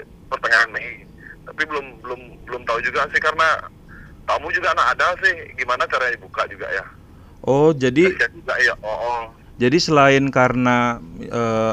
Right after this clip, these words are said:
Speaker 2: apa namanya, mungkin karena kafenya juga tutup, juga tamunya udah, eh, yang tadi kok Bli Koming bilang ya, itu udah pada
Speaker 1: Oh, udah
Speaker 2: pulang
Speaker 1: kosong, nggak
Speaker 2: gitu
Speaker 1: ada
Speaker 2: ya?
Speaker 1: tamu di sini. Oh, oh.
Speaker 2: Oh.
Speaker 1: Palingan yang si-, yang masih di sini ya beberapa segelintir lah sih. Karena mereka belum bisa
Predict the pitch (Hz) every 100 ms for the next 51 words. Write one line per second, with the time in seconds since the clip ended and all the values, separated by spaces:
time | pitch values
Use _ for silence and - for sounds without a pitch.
0 | 110 117 139 127 123 143 127 117 120 117
1 | 110 110 110 107 - 107 107 107 104 104
2 | 101 - 95 139 151 156 - - 113 113
3 | 135 123 120 120 127 156 147 117 110 110
4 | 110 92 107 - 120 117 117 117 117 110
5 | 117 117 117 117 143 127 98 98 - 123
6 | 113 107 104 107 - 107 110 120 127 131
7 | 127 113 104 117 95 - 139 - - -
8 | - 90 - 87 - - - - - -
9 | - 117 117 117 170 202 202 - 196 -
10 | 139 147 151 - 151 - 147 185 175 143
11 | - - 107 101 156 - 117 117 104 101
12 | 95 - 135 143 120 90 - 92 - -
13 | - - 104 107 104 104 - 104 107 101
14 | 95